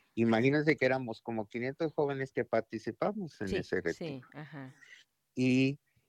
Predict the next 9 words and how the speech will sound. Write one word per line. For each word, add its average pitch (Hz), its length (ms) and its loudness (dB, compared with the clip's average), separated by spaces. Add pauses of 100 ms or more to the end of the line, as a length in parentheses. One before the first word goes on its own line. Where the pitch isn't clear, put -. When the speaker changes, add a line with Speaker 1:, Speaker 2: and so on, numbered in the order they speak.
(180)
Speaker 1:
pues, 110 260 6
la 110 140 6
culminación 113 880 0
era 117 220 4
la 107 180 2
misa, 120 560 -4
eh, - 80 -12 (400)
Speaker 2:
Sí. 107 260 -2
Speaker 1:
ahí, 170 100 -8